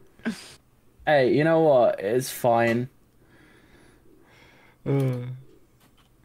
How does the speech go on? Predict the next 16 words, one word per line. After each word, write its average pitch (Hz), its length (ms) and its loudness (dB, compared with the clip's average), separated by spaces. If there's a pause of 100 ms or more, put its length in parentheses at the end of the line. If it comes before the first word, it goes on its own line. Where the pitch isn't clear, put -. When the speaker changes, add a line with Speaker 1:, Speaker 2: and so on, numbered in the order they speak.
(1300)
Speaker 2:
So 165 380 8
how, 180 180 10
how 196 240 12
long 233 300 12
did 175 160 0
Cy-, 156 280 4
how 156 120 10
long 165 240 8
did 131 100 0
Cyberpunk 143 560 6
go 147 80 6
on 147 100 6
for 147 200 4
in 143 100 2
an 135 100 2
event? 127 280 0